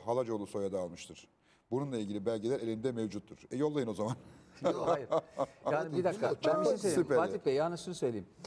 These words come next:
Speaker 3: Allah.
Speaker 2: Kim olduğumu ben biliyorum da yalnız şunu söyleyeyim o arkadaşımıza. <laughs> Ya kızmam ben böyle şeyler. Hiçbir zaman kızmam. Yani boşa uğraşın.
Speaker 1: Kayseri
Speaker 2: Kızdırma-
Speaker 1: Erciyes Üniversitesi Bizans ve Selçuklu kürsüsü.
Speaker 2: Çok, çok uğraşırlar kızdırmak için.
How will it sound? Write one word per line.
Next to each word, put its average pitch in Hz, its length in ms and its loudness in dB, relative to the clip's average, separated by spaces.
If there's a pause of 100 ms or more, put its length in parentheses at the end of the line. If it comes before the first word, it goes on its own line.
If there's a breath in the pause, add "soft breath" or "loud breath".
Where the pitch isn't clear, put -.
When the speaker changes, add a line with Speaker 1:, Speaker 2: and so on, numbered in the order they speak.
(100)
Speaker 3:
Allah. - 240 -12
Speaker 2:
Kim 190 160 -2
olduğumu 180 360 0
ben 175 180 0
biliyorum 202 360 -2
da 127 60 2
yalnız 156 300 -2
şunu 170 100 -8
söyleyeyim 123 320 -2
o - 20 -4
arkadaşımıza. 127 760 -4
<laughs> - 100 -20
Ya 143 200 0
kızmam 151 420 -4
ben 110 180 -2
böyle 110 160 0
şeyler. 107 280 -2
Hiçbir 139 220 -10
zaman 113 240 -4
kızmam. 123 340 -10 (720)
Yani 135 280 0
boşa 147 220 2
uğraşın. 139 240 4
Speaker 1:
Kayseri 160 340 2
Speaker 2:
Kızdırma- 160 200 4
Speaker 1:
Erciyes 139 280 -4
Üniversitesi 123 580 -2
Bizans 135 380 -2
ve 165 80 0
Selçuklu 123 460 -4
kürsüsü. 113 560 -6
Speaker 2:
Çok, - 320 -6
çok 180 240 -2
uğraşırlar 120 580 -2
kızdırmak 131 460 -6
için. 185 220 -8